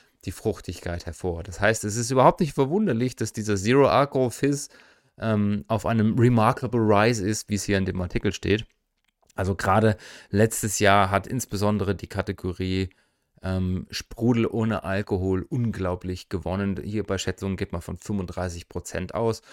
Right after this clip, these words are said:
und das hat man zu Weihnachten und Silvester auch in den Verkäufen gesehen. Dass das definitiv ein Thema für zwanzig vierundzwanzig ist, haben wir ja schon in der letzten Folge mit den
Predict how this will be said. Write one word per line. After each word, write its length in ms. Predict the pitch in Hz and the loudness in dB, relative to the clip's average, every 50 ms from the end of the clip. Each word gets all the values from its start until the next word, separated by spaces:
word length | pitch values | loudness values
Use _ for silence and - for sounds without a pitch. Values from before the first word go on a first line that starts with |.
| - - - _ _ | -20 -20 -20 _ _
und 400 | - - 92 90 85 - - - | -6 -4 -2 -2 -4 -4 -6 -6
das 160 | 85 80 - | -6 -4 -2
hat 80 | 90 85 | -4 -4
man 100 | 92 87 | -4 -6
zu 140 | - 87 85 | -6 -4 -2
Weihnachten 320 | 87 90 95 87 87 92 | -2 -2 -2 -4 -6 -8
und 60 | 92 | -10
Silvester 440 | 85 87 87 87 87 - - - - | -10 -8 -8 -8 -8 -8 -12 -10 -8
auch 160 | - 85 82 | -8 -8 -8
in 140 | - 87 90 | -10 -14 -12
den 280 | 87 87 87 90 87 - _ - - _ _ _ | -10 -10 -10 -10 -10 -12 _ -20 -20 _ _ _
Verkäufen 640 | _ - - 95 - - 104 113 127 123 120 98 | _ -8 -8 -8 -4 0 0 0 0 0 -2 -2
gesehen. 300 | 90 85 87 92 82 80 | -2 -2 -2 -4 -4 -2
Dass 140 | - 98 - | -2 -4 -2
das 120 | - 95 - | -2 -2 0
definitiv 360 | - 92 104 98 92 95 95 | 0 0 0 -2 -4 -4 -6
ein 40 | 85 | 0
Thema 220 | - 101 107 107 | 0 2 2 2
für 100 | 98 98 | 0 -2
zwanzig 280 | - 98 95 - - - | -4 -4 -6 -6 -8 -8
vierundzwanzig 440 | - 98 92 - 95 95 - 120 | -6 -8 -4 -4 -6 -4 -2 -4
ist, 140 | 110 104 95 | -4 -2 -2
haben 100 | 101 95 | -2 -2
wir 60 | 92 | 0
ja 80 | 90 90 | 0 -2
schon 160 | - 98 98 | -2 -4 -6
in 60 | 104 | -6
der 100 | 98 98 | -8 -6
letzten 240 | 98 - - - - | -8 -8 -8 -10 -10
Folge 260 | - 95 95 101 110 | -2 0 2 2 2
mit 180 | 110 101 90 - | 2 0 -2 -6
den 260 | - 95 90 87 87 | -8 -10 -10 -10 -12